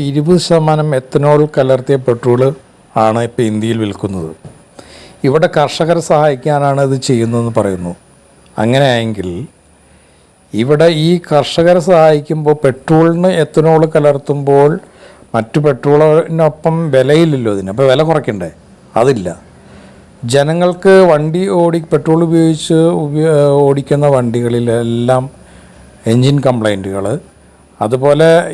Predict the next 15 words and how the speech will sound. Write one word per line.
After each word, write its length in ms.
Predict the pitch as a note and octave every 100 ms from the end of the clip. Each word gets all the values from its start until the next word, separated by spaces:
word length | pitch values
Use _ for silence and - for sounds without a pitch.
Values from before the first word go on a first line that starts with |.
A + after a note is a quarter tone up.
| D3
ഈ, 60 | D3 D3+ D#3 - - - - - - - - A#2
ആ, 20 | A#2 A#2 A2+ A2+ A2 F#2+ D#3
ചില 120 | D3 C#3+
വണ്ടുകൾ 520 | C3+ C3+ C#3+ D3+ D#3+ D#3+ E3 - - _ _ _ -
പെട്രോളിൻ്റെ 540 | B2+ - D3+ D#3 D#3+ D#3 C3+
ഓസുകൾ 500 | C3+ - D3+ C#3+ C#3+ D3 D3
കരണ്ട് 360 | C3+ B2 B2+ C3 C3+
തിന്നിട്ട് 420 | B2 A#2+ A2+ F#2+ F3 - _ _ _ -
അതിൽ 200 | A2+ C#3+ -
കൂടി 200 | D3+ D#3 D3
വണ്ടി 380 | C3 C#3 D#3 D#3 D3+ -
ഓടുമ്പോൾ 540 | D#3 C3+ C#3 C#3+ D3 D3+ C3+
ലീക്കായിട്ട് 540 | C3 C3 D#3 C#3+ C3 -
കത്ത് 240 | C#3 - E3
പിടിക്കുന്നു. 420 | A#2 F#2+ E2